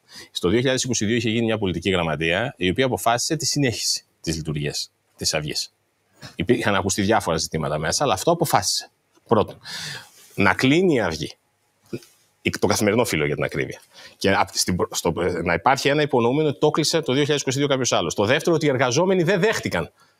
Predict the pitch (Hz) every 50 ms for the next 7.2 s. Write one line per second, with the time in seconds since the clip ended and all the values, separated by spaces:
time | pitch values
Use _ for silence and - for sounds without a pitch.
0 | _ _ - 110 113 113 110 104 117 107 - 156 160 156 151 170 165 139 110 92
1 | 92 117 104 98 113 131 147 156 151 135 135 123 - 131 123 139 147 139 - -
2 | - - 73 - - - - - - 135 123 - 120 - 175 190 226 185 151 123
3 | 98 95 107 107 131 135 190 226 214 226 214 196 220 226 208 185 170 185 175 160
4 | 147 170 165 156 156 170 165 - - 180 202 202 202 202 214 208 180 151 208 196
5 | 180 165 156 - 156 160 170 156 160 226 220 202 175 180 170 147 - 165 135 -
6 | 226 226 208 196 196 196 - - 175 165 170 180 175 170 160 160 165 151 151 139
7 | - - 196 -